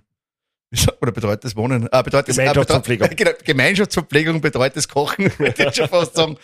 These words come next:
Speaker 1: weil das eine ganz andere Sparte ist, was du jetzt bist, und da rennt's ja wirklich ganz anders an, und das hat mich voll fasziniert, wie bei dir da in der Küche war. Ja, und herzlich willkommen von meiner Seite und
Speaker 2: Ja,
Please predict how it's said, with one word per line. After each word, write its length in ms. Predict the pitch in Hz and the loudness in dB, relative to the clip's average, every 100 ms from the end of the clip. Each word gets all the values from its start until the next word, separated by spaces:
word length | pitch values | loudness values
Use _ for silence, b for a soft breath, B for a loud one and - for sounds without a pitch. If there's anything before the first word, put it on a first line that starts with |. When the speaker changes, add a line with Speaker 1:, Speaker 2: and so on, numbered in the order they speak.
| B B B B | B B B B
Speaker 1:
weil 100 | 123 | -4
das 100 | 123 | 0
eine 80 | 143 | 0
ganz 220 | 117 123 | 0 0
andere 220 | 147 143 147 | 0 0 -2
Sparte 320 | 101 113 147 | -2 -2 -2
ist, 100 | 123 | -2
was 140 | 135 | -2
du 80 | 139 | 0
jetzt 160 | 127 - | -2 -2
bist, 240 | 131 - | -4 -4
und 140 | 110 | -4
da 60 | 117 | -2
rennt's 200 | 104 110 | -2 -2
ja 80 | 110 | -2
wirklich 240 | 123 117 | -4 -6
ganz 240 | 120 107 120 | -4 -4 -2
anders 160 | 110 | -4
an, 140 | 110 110 | -4 -6
und 160 | - | -8
das 100 | 113 | -8
hat 160 | 120 - | -8 -6
mich 100 | 120 | -10
voll 220 | - - | -10 -6
fasziniert, 480 | 135 120 - 139 135 | -4 -4 -2 -4 -4
wie 80 | 123 | -6
bei 120 | 113 | -6
dir 160 | 123 | -6
da 180 | 131 131 | -4 -4
in 80 | 131 | -6
der 80 | 117 | -8
Küche 260 | 139 127 | -10 -8
war. 160 | 139 131 - _ _ _ _ _ | -6 -6 -8 _ _ _ _ _
Ja, 120 | - 113 | 0 0
und 140 | 104 | 0
herzlich 300 | 107 - 139 | -2 -2 -2
willkommen 340 | 127 - 131 | -2 -2 -2
von 120 | 135 131 | 0 -2
meiner 100 | 131 | 0
Seite 420 | 127 - 156 160 | -2 -2 -4 -4
und 520 | - 127 - _ - _ _ _ _ _ _ | -4 -6 -8 _ -20 _ _ _ _ _ _
Speaker 2:
Ja, 260 | 92 104 | -2 -2